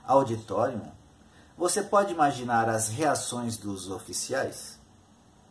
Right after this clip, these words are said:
Determinados a cumprir o seu dever, ligaram para o Coronel Parker e o advertiram que era melhor Presley limpar o seu show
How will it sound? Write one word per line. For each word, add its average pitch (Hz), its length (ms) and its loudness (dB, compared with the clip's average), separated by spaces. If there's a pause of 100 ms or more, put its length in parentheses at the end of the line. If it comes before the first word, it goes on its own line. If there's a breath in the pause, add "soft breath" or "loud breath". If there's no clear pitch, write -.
(520)
Determinados 120 840 0
a 120 60 0
cumprir 110 480 -4
o 101 60 -4
seu 156 200 -2
dever, 95 580 -6 (520 soft breath)
ligaram 139 460 4
para 127 220 2
o 113 40 -4
Coronel 120 580 2
Parker 107 600 -4 (280)
e 131 100 0
o 160 60 8
advertiram 156 800 0
que 120 180 -2
era 110 160 2
melhor 104 560 0
Presley 143 480 -2
limpar 120 480 -2
o 147 60 -2
seu 170 220 -4
show 135 520 -2